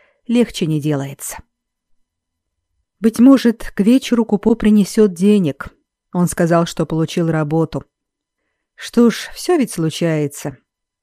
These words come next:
Жервеза уже не раз попадала в просак, но ей так хотелось есть, что в конце концов она начала рассчитывать на эти деньги. У нее было столько недоразумений с заказчиками,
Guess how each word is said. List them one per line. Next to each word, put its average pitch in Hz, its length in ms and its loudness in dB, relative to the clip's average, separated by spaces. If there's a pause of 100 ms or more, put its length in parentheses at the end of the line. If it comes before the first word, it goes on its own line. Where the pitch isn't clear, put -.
(180)
Жервеза 190 420 0
уже 180 220 -2
не 170 100 -2
раз 175 220 -2
попадала 156 500 -4
в - 60 -14
просак, 160 560 -4 (560)
но 185 100 0
ей 196 160 4
так 233 240 -2
хотелось 160 540 -4
есть, 160 540 -4
что - 180 -4
в 151 60 -6
конце 202 340 0
концов 214 560 -2
она 254 180 0
начала 208 320 -2
рассчитывать 185 640 -2 (240)
на 165 280 0
эти 165 180 -4
деньги. 143 540 -4 (960)
У 214 60 2
нее 226 200 6
было 214 220 2
столько 202 340 2
недоразумений 180 680 0
с - 20 -10
заказчиками, 165 880 -2